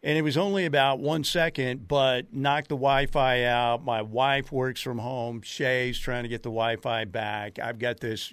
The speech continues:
unit I paid a bunch of money for, for streaming to make sure that, you know, uh, I get a high-quality stream every day. That, that system went off. Finally, it, I finally talked to Shay later, and it came back on about thirty minutes after I left, but I was freaking out.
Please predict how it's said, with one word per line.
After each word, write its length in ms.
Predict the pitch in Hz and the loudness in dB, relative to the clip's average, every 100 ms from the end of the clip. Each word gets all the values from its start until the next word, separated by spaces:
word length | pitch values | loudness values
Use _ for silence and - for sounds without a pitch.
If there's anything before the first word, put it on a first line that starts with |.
| 120 | -10
unit 320 | 120 120 117 | -8 -6 -6
I 80 | 107 | -6
paid 220 | - 107 | -6 -8
a 20 | |
bunch 260 | 104 110 - | -8 -10 -8
of 60 | 110 | -6
money 220 | 117 113 | -6 -8
for, 440 | - 110 113 107 | -8 -6 -6 -6
for 200 | - 98 92 | -8 -12 -12
streaming 640 | - 139 123 123 120 117 | -10 -8 -6 -6 -6 -8
to 40 | |
make 220 | 107 107 - | -8 -8 -10
sure 400 | - 120 117 113 | -10 -8 -8 -6
that, 240 | 107 98 _ _ _ _ _ _ _ | -6 -8 _ _ _ _ _ _ _
you 160 | 123 131 | -2 0
know, 440 | 127 113 107 107 - | 2 0 0 -4 -4
uh, 300 | 104 95 92 | -2 -2 -4
I 60 | 107 | -6
get 160 | 117 | -4
a 60 | 120 | -4
high-quality 500 | 120 135 131 123 117 | -4 -4 -2 -2 -2
stream 380 | - 156 147 143 | -6 -4 -2 -2
every 180 | 135 131 | -4 0
day. 360 | 131 131 127 | 2 2 2
That, 440 | 113 127 147 151 123 | 0 2 2 -2 -6
that 280 | 127 131 131 | -2 -2 -2
system 460 | 143 135 - 131 | -4 -4 -4 -4
went 180 | 120 123 | -4 -2
off. 300 | 113 113 107 | 0 0 0
Finally, 400 | 139 143 139 131 | 2 2 2 -2
it, 80 | 120 - - 98 | -4 -8 -16 -10
I 160 | 104 95 - - | -8 -10 -12 -6
finally 240 | 135 127 | -4 -4
talked 240 | - 117 | -6 -8
to 60 | 120 | -8
Shay 300 | - 135 117 | -6 -4 -2
later, 400 | 107 117 110 98 | -2 -2 -2 -6
and 100 | 90 | -8
it 100 | 92 | -10
came 160 | 110 101 | -8 -6
back 240 | 87 - | -8 -6
on 320 | 104 98 87 | -6 -4 -6
about 260 | 80 85 85 | -10 -12 -10
thirty 220 | 101 92 | -10 -8
minutes 280 | 90 85 - | -10 -10 -10
after 260 | 87 92 | -10 -10
I 60 | 85 | -10
left, 340 | 85 87 82 | -10 -12 -12
but 120 | 98 87 | -14 -14
I 100 | 87 | -14
was 160 | 80 | -16
freaking 380 | - 90 87 82 | -14 -14 -12 -14
out. 200 | 76 | -14